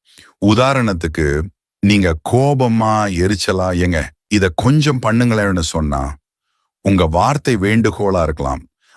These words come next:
ஆனா உங்க வைப்ரேஷன் கட்டளை அல்லது குறை கூறுதல்.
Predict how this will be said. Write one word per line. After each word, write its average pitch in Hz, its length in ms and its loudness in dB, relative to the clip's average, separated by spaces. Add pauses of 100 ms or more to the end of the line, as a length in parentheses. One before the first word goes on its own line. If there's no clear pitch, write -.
ஆனா 92 360 2
உங்க 82 340 0
வைப்ரேஷன் 120 760 0
கட்டளை 95 680 -2
அல்லது 82 420 0
குறை 95 360 -2
கூறுதல். 73 540 -2